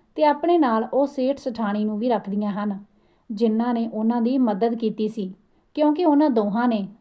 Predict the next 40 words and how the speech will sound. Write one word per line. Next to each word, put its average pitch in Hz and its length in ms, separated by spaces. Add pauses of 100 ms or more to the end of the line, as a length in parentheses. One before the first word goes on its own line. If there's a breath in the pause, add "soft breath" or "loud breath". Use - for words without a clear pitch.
ਜਸਵੰਤ 220 500
ਕੌਰ 220 260
ਜੀ 226 300 (320 loud breath)
ਅਤੇ 339 120
ਉਹਨਾਂ 311 220
ਦੀਆਂ 320 200
ਧੀਆਂ 226 380
ਨਾਲ 220 200
ਜੋ 220 280
ਕੁਝ 233 200
ਕੀਤਾ 226 400
ਸੀ, 208 240 (440 soft breath)
ਉਹਨਾਂ 233 320
ਤਾਂ 226 280 (100)
ਆਪਣੇ 269 360
ਵੀ 277 120
ਨਹੀਂ 247 220
ਕਰਦੇ। 196 400 (580)
ਉਹਨਾਂ 247 280
ਲੋਕਾਂ 233 360
ਦੇ 247 120
ਬਹੁਤ 214 300
ਸਾਰੇ 233 360
ਅਹਿਸਾਨ 214 380
ਸਨ, 208 320 (720 soft breath)
ਇਸੇ 330 260
ਲਈ 359 160
ਬੁਢਾਪੇ 254 520
ਵਿੱਚ 226 320
ਉਹਨਾਂ 226 240
ਨੂੰ 254 140
ਇਕੱਲਾ 226 380
ਛੱਡਣਾ 208 520 (320 loud breath)
ਜਸਵੰਤ 254 440
ਕੌਰ 214 280
ਜੀ 220 140
ਨੂੰ 226 160
ਠੀਕ 226 280
ਨਹੀਂ 220 200
ਲੱਗਿਆ। 185 380